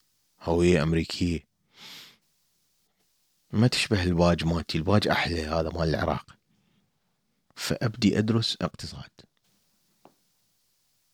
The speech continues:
أه، يعني أتعلم هاي، أنا مني، من-، مني من كيفي. وأروح إلى اليونيفرسيتي أوف ألاباما، وأريد أسجل،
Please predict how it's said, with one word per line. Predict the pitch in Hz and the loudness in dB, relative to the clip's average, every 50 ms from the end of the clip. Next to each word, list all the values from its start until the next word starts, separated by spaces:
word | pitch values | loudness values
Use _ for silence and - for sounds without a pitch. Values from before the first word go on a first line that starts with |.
| _ _ _ _ _ _ _ _ _ _ _ _ _ _ _ _ _ _ _ _ - | _ _ _ _ _ _ _ _ _ _ _ _ _ _ _ _ _ _ _ _ 2
أه، | 101 95 90 82 92 | 4 4 4 4 4
يعني | 95 82 80 92 87 | 2 2 2 2 2
أتعلم | 87 - 101 98 104 95 82 78 | 4 6 8 8 8 8 6 4
هاي، | 73 85 78 | 2 2 4
أنا | 82 92 92 | 4 6 6
مني، | 87 92 92 90 | 6 6 6 6
من-، | 90 92 90 87 - | 6 4 2 0 -2
مني | - 80 92 95 87 | 0 2 4 4 4
من | 69 65 | 2 0
كيفي. | - - - - - _ _ _ _ _ _ - - | -6 -12 -20 -20 -20 _ _ _ _ _ _ -6 0
وأروح | - 110 131 160 196 175 - - - _ _ _ _ _ _ - - | 2 6 8 8 8 8 6 0 -8 _ _ _ _ _ _ 0 4
إلى | 131 123 | 6 6
اليونيفرسيتي | 110 98 98 104 104 110 131 127 - - | 8 8 8 6 6 6 4 2 2 0
أوف | 82 - - | 0 2 2
ألاباما، | 78 85 82 104 110 127 151 165 170 _ _ _ _ _ _ _ _ _ _ _ _ _ _ _ _ _ _ _ _ - | 0 0 2 2 2 2 2 0 -2 _ _ _ _ _ _ _ _ _ _ _ _ _ _ _ _ _ _ _ _ 0
وأريد | - 92 95 123 139 131 - - | 2 4 6 6 6 4 2 0
أسجل، | 107 - 110 101 95 - 117 117 | 2 4 4 4 6 4 2 2